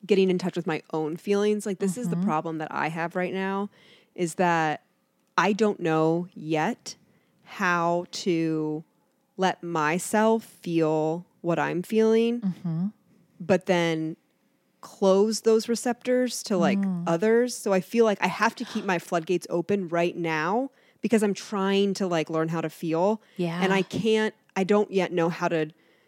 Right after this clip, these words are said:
Speaker 1: not feel intensely about the Bengals game with things that, like, I don't
Speaker 2: Yeah.
Speaker 1: really actually care about that much or, like, are really gonna impact my life. But then, like, I have to, you know what I'm saying? Like, I have to, like,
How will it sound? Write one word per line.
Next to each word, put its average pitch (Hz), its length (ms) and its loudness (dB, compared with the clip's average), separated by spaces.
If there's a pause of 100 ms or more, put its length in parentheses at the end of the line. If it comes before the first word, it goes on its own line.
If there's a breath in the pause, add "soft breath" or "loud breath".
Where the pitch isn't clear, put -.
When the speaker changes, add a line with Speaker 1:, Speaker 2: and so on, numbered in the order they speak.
(180 soft breath)
Speaker 1:
not 190 480 0
feel 185 320 -2
intensely 165 540 -2
about 151 260 0
the 165 60 -6
Bengals 156 520 -4
game 147 400 -4
with 160 200 -6
things 156 240 -4
that, 156 120 -8
like, 156 160 -4
I 156 100 0
don't 156 120 2
Speaker 2:
Yeah. 180 160 4
Speaker 1:
really 156 200 2
actually 151 340 -4
care 165 200 -2
about 151 200 -2
that 151 140 0
much 147 280 -6
or, 156 60 -4
like, 147 160 -4
are 156 60 -6
really 165 220 -6
gonna 156 140 -4
impact 156 420 -8
my 151 100 -6
life. 160 720 0 (720 soft breath)
But 185 260 2
then, 170 220 2
like, 147 360 -4 (220)
I 185 60 2
have 170 280 0
to, - 200 -10
you 196 160 0
know 190 80 6
what 185 60 4
I'm 175 40 2
saying? 175 400 2
Like, 180 140 0
I 170 80 0
have 170 260 -4
to, 170 80 -6
like, 143 200 -12